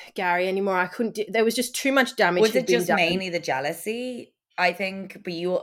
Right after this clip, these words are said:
Speaker 2: he, you also felt, I think he changed,
Speaker 1: Yeah, he
Speaker 2: like,
Speaker 1: did.
Speaker 2: the
Speaker 1: He, he checked out. He totally checked out. He just wasn't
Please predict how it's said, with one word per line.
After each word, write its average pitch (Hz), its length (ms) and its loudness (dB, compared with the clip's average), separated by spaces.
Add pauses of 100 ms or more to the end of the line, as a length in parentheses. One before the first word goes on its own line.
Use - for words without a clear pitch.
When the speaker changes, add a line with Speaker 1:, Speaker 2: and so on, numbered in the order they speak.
Speaker 2:
he, 160 160 -10 (100)
you 175 140 2
also 175 260 0
felt, 165 320 0
I 160 80 -2
think 156 220 -4
he 143 120 -10
changed, 143 880 -2 (720)
Speaker 1:
Yeah, 214 240 4
he 247 140 0
Speaker 2:
like, 240 80 -10
Speaker 1:
did. 196 380 -2
Speaker 2:
the 110 280 -2 (260)
Speaker 1:
He, 294 440 -8
he 330 200 -8
checked 381 320 -6
out. 226 460 2
He 247 220 -6
totally 262 480 -4
checked 277 300 -8
out. - 180 -2
He 269 160 -6
just 262 460 -8
wasn't 247 880 -2